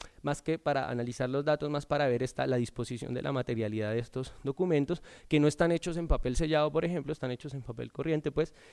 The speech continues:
y, eh, y se hacen como una manera también de, de los oficiales protegerse, ¿no? Algunos de estos, sobre todo los del Consejo, se, se guardaron, pero los, por ejemplo, los de los correos mayores, que tenían, llevaban unos libros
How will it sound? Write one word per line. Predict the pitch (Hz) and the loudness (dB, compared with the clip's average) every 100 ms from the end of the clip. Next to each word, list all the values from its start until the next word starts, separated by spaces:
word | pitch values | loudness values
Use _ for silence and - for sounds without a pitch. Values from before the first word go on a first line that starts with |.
| - - | -18 -4
y, | 185 226 - | 0 0 0
eh, | 175 151 147 139 135 131 127 | 4 6 6 6 6 6 2
y | - 175 | 0 2
se | 190 | 6
hacen | 170 160 202 226 - - | 8 8 4 -2 -6 -4
como | 139 | 2
una | 135 147 | 2 4
manera | 156 135 143 | 2 2 2
también | 156 139 127 123 | 0 -2 0 0
de, | 135 - | 0 2
de | 131 | 0
los | 123 | 0
oficiales | 120 120 - 120 131 | -2 -6 -6 -6 -6
protegerse, | - 131 113 117 110 - | -8 -12 -12 -14 -16 -14
¿no? | 120 170 | -12 -10
Algunos | 131 127 139 143 | -8 -8 -8 -8
de | |
estos, | 151 - 165 - _ | -10 -10 -16 -18 _
sobre | 139 | -10
todo | 135 139 | -4 -2
los | 151 | -2
del | 139 | -2
Consejo, | 123 120 117 123 | -4 -4 -4 -4
se, | 151 139 113 - - _ | -4 -6 -8 -10 -20 _
se | - 131 | -6 -2
guardaron, | 117 117 127 156 - - - - | 0 2 2 2 -2 -16 -2 8
pero | 190 190 170 | 8 8 8
los, | 147 135 | 6 8
por | - | 10
ejemplo, | - 127 123 | 10 10 4
los | 120 113 | 2 0
de | 117 | -2
los | 113 - | -4 -6
correos | - 123 117 123 | -6 -2 2 2
mayores, | 143 156 180 160 180 | 4 4 10 10 10
que | 147 | 6
tenían, | 117 113 | 4 4
llevaban | 113 139 151 147 143 151 | 6 8 10 10 12 10
unos | 147 139 147 | 10 8 6
libros | 147 139 139 - | 6 8 6 4